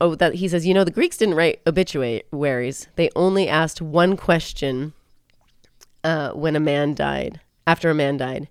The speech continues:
Did he have passion?" Um, and let's see, here's, here's the, uh, here's the letter. He says, "Jonathan Traeger, prominent," or not the letter, it's the obituary. He says, "Don-,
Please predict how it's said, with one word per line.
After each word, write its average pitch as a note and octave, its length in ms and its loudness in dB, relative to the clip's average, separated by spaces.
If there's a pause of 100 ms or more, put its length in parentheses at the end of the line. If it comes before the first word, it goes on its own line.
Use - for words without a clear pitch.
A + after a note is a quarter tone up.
(300)
Did F#3 220 4
he G3 200 -2
have D3 260 -4
passion?" C#3 560 -6 (1120)
Um, D3 640 -2 (460)
and D3+ 640 0
let's D3 220 -8
see, C3 500 -6
here's, E3+ 380 0
here's F3 320 2
the, D3+ 340 0
uh, C3 340 -4 (500)
here's D#3 260 -4
the C#3+ 100 -4
letter. B2+ 220 -2
He C#3+ 100 -4
says, D3 220 -8
"Jonathan F3+ 420 0
Traeger, C#3 440 -6 (440)
prominent," G3+ 580 4
or D#3+ 100 2
not E3 220 2
the D3 80 0
letter, C#3 280 2
it's C3+ 240 -2
the C#3 400 -2 (1120)
obituary. C#3+ 680 -2
He D#3+ 60 -6
says, D3 260 -6
"Don-, E3+ 220 2